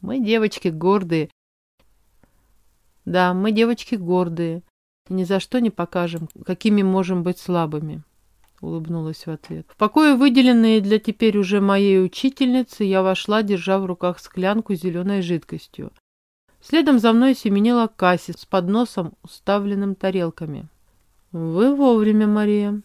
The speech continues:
Женщина отвернулась от окна, в которое до этого смотрела. Увидела нас со служанкой и вскинула брови.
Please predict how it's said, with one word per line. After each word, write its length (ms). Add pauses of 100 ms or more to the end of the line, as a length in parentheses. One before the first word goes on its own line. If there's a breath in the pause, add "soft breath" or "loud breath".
(240)
Женщина 720
отвернулась 720
от 140
окна, 320
в 60
которое 420
до 100
этого 240
смотрела. 800 (420 loud breath)
Увидела 560
нас 240
со 100
служанкой 800
и 20
вскинула 480
брови. 580